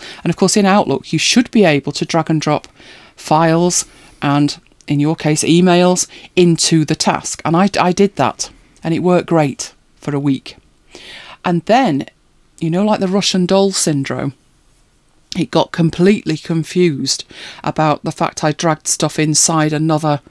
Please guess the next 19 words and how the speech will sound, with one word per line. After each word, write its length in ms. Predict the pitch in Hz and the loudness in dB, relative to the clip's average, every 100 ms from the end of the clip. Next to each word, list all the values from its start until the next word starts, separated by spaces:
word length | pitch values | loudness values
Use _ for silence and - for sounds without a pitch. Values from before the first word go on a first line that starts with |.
| - - - | -20 -12 -6
object, 600 | 160 - 143 - - - _ - - - _ - | -4 0 0 -2 -10 -14 _ -20 -20 -20 _ 0
and 300 | 156 151 - - | 4 2 0 -4
it 180 | 165 - | -4 -2
lost 220 | 151 - | -4 -2
the 80 | 147 | 0
lot. 340 | 147 - - - _ _ _ _ _ _ _ - - - - | 0 0 -6 -14 _ _ _ _ _ _ _ -20 -18 -16 -6
So 160 | - | 0
I 60 | 196 | 2
decided 480 | 220 - 240 262 190 | 2 2 2 2 0
at 60 | |
that 200 | 196 214 | 0 0
point 320 | - 165 147 - | 0 0 0 0
I 60 | 160 | 0
wouldn't 240 | 196 196 | 2 2
be 60 | 190 | 2
using 360 | 196 190 185 | 4 4 4
Outlook 440 | 175 180 143 147 - | 4 2 0 -4 -4
for 240 | - 143 | -2 0
notes 560 | 139 156 180 - - | 2 2 2 0 -2